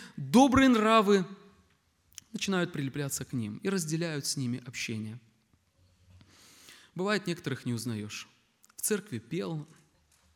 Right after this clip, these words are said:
рассказывал, стремился на благовестие в подростковом возрасте, а сейчас изменился. Почему? Потому что появилось не то сообщество.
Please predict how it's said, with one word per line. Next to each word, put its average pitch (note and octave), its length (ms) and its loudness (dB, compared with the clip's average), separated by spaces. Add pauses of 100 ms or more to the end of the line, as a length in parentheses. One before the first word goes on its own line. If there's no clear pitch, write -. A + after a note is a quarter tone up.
(300)
рассказывал, B2+ 720 -2
стремился B2+ 480 -4
на A#2+ 100 -2
благовестие B2+ 600 -2
в - 40 -20
подростковом C3 540 -6
возрасте, A#2+ 520 -8 (360)
а - 80 -10
сейчас G3+ 580 -6 (380)
изменился. A#2+ 680 -8 (960)
Почему? A3 480 -4 (340)
Потому D3+ 320 -6
что C#3+ 300 -8 (260)
появилось D3+ 480 -4
не C#3 80 -6
то A#2+ 140 -10
сообщество. B2 760 -12